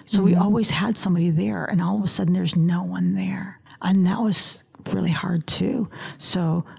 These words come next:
Speaker 1: I remember I was in the best shape of my life ever.
Speaker 2: 'Cause you would go to the gym.
Speaker 1: I'd go to the gym. Uh, I'd go shopping at a store, window shopping, 'cause I couldn't buy anything. And I'd walk around to the store closed at nine o'clock.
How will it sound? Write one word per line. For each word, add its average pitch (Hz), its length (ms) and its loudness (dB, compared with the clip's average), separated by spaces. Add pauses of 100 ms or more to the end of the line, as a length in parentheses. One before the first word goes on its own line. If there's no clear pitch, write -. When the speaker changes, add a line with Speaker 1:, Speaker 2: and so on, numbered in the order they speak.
Speaker 1:
I 190 100 -2
remember 170 500 2
I 185 80 -2
was 190 120 0
in 175 60 4
the 165 60 4 (100)
best 170 140 0
shape 180 140 -2
of 190 60 -2
my 190 160 4
life 196 220 0
ever. 214 340 -2 (420)
Speaker 2:
'Cause 190 160 0
you 208 60 2
would 196 80 2
go 196 100 2
to 190 60 2
the 180 60 2
gym. 170 460 2
Speaker 1:
I'd 175 140 0
go 170 160 -2
to 165 40 0
the 185 120 0
gym. 190 420 0
Uh, - 220 -4
I'd 175 320 -4 (340)
go 180 180 -2
shopping 202 440 -2
at 208 100 -4
a 175 60 0
store, 190 500 -4
window 202 320 0
shopping, 160 300 -4
'cause 165 120 -4
I 170 40 -6
couldn't 165 320 -2
buy 151 180 -4
anything. 170 480 2 (500)
And 175 160 2
I'd 160 160 2
walk 170 280 -4
around 190 180 -2
to - 80 -4
the - 60 -2
store 180 240 -4
closed 196 280 -6
at 214 100 -2
nine 180 180 2
o'clock. - 420 -8